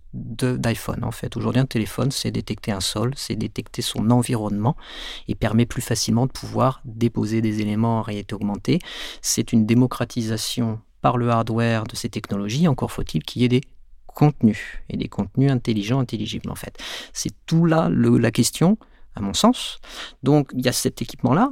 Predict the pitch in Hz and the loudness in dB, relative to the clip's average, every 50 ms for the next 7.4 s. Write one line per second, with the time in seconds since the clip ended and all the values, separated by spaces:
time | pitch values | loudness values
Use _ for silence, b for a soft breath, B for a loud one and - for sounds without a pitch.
0 | 254 202 - 120 120 117 113 117 110 - 123 120 - - 120 120 117 120 120 - | 0 -2 -2 0 0 0 0 0 0 -2 -6 -6 0 2 2 4 4 2 0 0
1 | - - 165 175 175 165 139 - - - 110 - - - 139 131 117 - 123 113 | 4 6 6 8 8 6 4 0 -4 -6 -6 -6 -4 -4 -4 -4 -4 -6 -8 -8
2 | - 123 117 - - 117 - - 220 208 180 175 - - - - 139 151 190 196 | -6 -8 -8 -4 -6 -6 2 6 6 6 6 4 2 -4 -2 0 2 4 4 4
3 | - 175 160 156 147 - - 170 180 208 220 - - - 143 143 139 131 127 131 | 2 2 2 2 0 2 2 4 6 6 6 4 2 -2 -2 0 0 0 0 0
4 | 151 170 - - - 127 - - 135 127 - - - - - - 135 123 123 127 | -2 -4 -2 -2 -4 -4 -2 -2 -4 -2 -2 -6 -6 -6 -6 -4 -4 -2 -2 -4
5 | 113 - 120 - - - - 127 135 160 196 226 233 - - _ - - 120 110 | -4 -4 -4 -4 -4 -4 -2 -2 0 0 0 -2 -4 -6 -12 _ -16 -12 -12 -12
6 | 107 104 107 - - - 110 - - 117 113 117 98 - 107 - 123 120 127 131 | -12 -12 -14 -16 -16 -16 -16 -10 -6 -4 -4 -4 -4 -8 -8 -6 -6 -6 -6 -8
7 | - - - - 120 113 - | -10 -12 -14 -12 -12 -12 -12